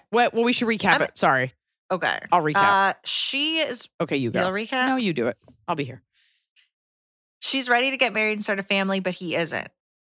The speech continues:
Speaker 1: And
Speaker 2: Yeah,
Speaker 1: she
Speaker 2: so
Speaker 1: moved to a
Speaker 2: sh-
Speaker 1: military base to be with him. And every time they bring up marriage, he's like, "Yeah, I'm totally on the same page," but he's, like, not ready to do it. And she's like, "How long do I wait?" And we're like, "Don't. You already did enough. Goodbye."
Speaker 2: And she started a business.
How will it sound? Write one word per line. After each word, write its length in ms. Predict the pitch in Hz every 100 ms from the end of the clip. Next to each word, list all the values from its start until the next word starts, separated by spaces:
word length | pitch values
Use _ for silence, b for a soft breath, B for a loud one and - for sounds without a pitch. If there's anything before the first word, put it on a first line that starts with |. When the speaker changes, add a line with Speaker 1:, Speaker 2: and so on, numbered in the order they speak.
| _ -
Speaker 1:
And 120 | 214
Speaker 2:
Yeah, 140 | 196
Speaker 1:
she 180 | 143 285
Speaker 2:
so 200 | 208 269
Speaker 1:
moved 140 | 127 -
to 120 | 254
a 40 |
Speaker 2:
sh- 40 | 220
Speaker 1:
military 540 | 214 214 214 202 175
base 520 | 175 156 156 - - -
to 80 | 190
be 160 | 185
with 120 | 180
him. 380 | 175 165 156 180 B B B _
And 560 | 185 180 170 165 160 170
every 160 | 180 196
time 120 | 190
they 80 | 190
bring 180 | 185
up 80 | 180
marriage, 320 | 175 170 170
he's 100 | 165
like, 160 | 165 165
"Yeah, 120 | 196
I'm 80 | 202
totally 140 | 202
on 60 | 180
the 60 | 180
same 160 | 180
page," 240 | 180 175 160
but 80 |
he's, 140 | 147 147
like, 120 | -
not 200 | 156 156
ready 200 | 175 175
to 100 | 180
do 220 | 151 139
it. 60 | 156
And 120 | 156
she's 240 | - 151
like, 380 | 151 151 143 - -
"How 160 | 170
long 160 | 160 160
do 100 | 165
I 80 | 156
wait?" 240 | 202 151
And 80 | 143
we're 100 | 151
like, 200 | 147 151
"Don't. 320 | 240 208 135 -
You 80 | 165
already 160 | 165
did 160 | 165 170
enough. 320 | 160 135 139 _ _ _ _ _
Goodbye." 260 | - 120 - _ -
Speaker 2:
And 100 | 185
she 120 | 185
started 360 | 180 185 185 180
a 40 |
business. 600 | 165 156 - - - -